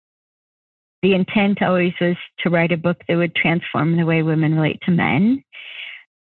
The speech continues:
Uh, I didn't know it could transform the way men related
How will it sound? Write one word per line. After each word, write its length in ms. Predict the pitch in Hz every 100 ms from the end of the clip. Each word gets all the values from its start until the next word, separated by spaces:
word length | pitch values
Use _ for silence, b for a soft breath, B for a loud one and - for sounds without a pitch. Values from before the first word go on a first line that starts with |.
| _ -
Uh, 380 | 180 170 165 151 - -
I 80 | 170
didn't 260 | 185 180 123
know 380 | 151 - 175 190 -
it 140 | 180 -
could 140 | 165
transform 480 | - 165 156 170 165
the 100 | 156
way 120 | 160
men 280 | 165 151 -
related 480 | 170 165 151 156